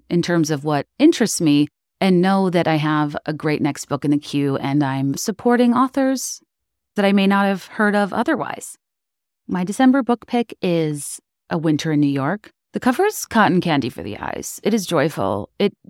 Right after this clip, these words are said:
it's a delicious rom-com that has all the right ingredients. Secret family recipes, holiday vibes, and a big pinch of love. That's by a three-peat author named Josie Silver. There's a debut author named Vanessa Chan,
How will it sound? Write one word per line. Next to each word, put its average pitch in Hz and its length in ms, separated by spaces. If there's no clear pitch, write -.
it's - 340
a 190 220
delicious 202 480
rom-com 156 340
that 147 120
has 151 140
all 165 140
the 175 80
right 156 140
ingredients. 151 500
Secret - 300
family 165 260
recipes, 208 480
holiday 175 360
vibes, 147 320
and 147 80
a 147 40
big 143 200
pinch 143 320
of 135 260
love. 151 580
That's - 180
by 196 100
a 156 80
three-peat 262 520
author 120 460
named 160 160
Josie 143 220
Silver. - 520
There's 156 120
a 156 60
debut 185 400
author 143 240
named 139 180
Vanessa 139 320
Chan, 226 560